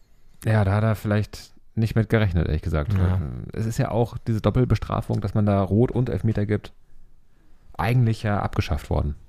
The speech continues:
Speaker 1: mal. Aber klar, wenn's eine, aber gut, es ist im Strafraum meistens eine klare Torchance.
Speaker 2: Ja.
Speaker 1: Als letzter Mann.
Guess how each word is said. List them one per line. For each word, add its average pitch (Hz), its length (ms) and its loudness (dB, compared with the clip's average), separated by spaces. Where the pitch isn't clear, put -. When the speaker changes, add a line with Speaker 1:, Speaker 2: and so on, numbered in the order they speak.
Speaker 1:
mal. 78 300 -2
Aber 101 180 4
klar, 113 240 2
wenn's 113 220 0
eine, 107 320 4
aber 95 120 0
gut, 127 120 0
es 101 60 -2
ist 104 140 0
im 101 80 0
Strafraum 95 380 2
meistens 95 280 2
eine 87 80 0
klare 82 220 0
Torchance. 87 580 0
Speaker 2:
Ja. 95 260 4
Speaker 1:
Als 101 220 4
letzter 95 260 2
Mann. 90 260 4